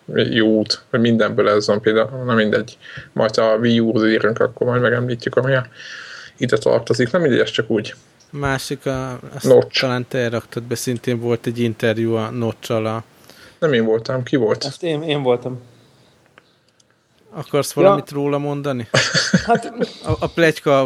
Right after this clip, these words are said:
Speaker 2: vonalat azt a Józsi már lefette a, a
Speaker 1: Igen,
Speaker 2: heti meteorban.
Speaker 1: hogy nem csinál a Notch semmit.
Speaker 3: <laughs> Hát egyébként érdekes interjú ez ezen a,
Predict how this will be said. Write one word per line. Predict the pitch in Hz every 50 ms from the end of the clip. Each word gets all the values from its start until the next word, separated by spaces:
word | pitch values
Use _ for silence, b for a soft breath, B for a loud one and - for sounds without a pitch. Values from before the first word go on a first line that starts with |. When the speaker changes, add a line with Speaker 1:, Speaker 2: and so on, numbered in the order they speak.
| 120
Speaker 2:
vonalat | 98 131 135 127 131 127 127 127 120 -
azt | 131 123 - - -
a | 135
Józsi | 127 127 123 123 117 110 117
már | 107 110 110 110 110
lefette | 113 110 - - 113 104 - - - 110 107
a, | 107 117 123 131 -
a | - 110 110 107 113
Speaker 1:
Igen, | 139 135 123 123 127
Speaker 2:
heti | 127 131 113
meteorban. | 110 110 104 - - 117
Speaker 1:
hogy | 113 123 123
nem | 131 127 123
csinál | 127 - - 123 117 117
a | 117
Notch | 117 113 117 117
semmit. | - - - 120 120 123 131 131 - - - - - - - - - - _ _ _ -
Speaker 3:
<laughs> | - - - 698 740 762 740 698 698 640 539 240 254 - - 208 202 196 214 262 269 269 277 269 262 254 247 233 214 202 - -
Hát | - -
egyébként | - 508 - 226 233 240 247 240 - 262 240 247
érdekes | 262 254 214 196 - 185 - -
interjú | 180 185 175 175 170 165 170 165
ez | 165 160 156
ezen | 160 160 160 170 160
a, | 156 151 151 151 151 151 156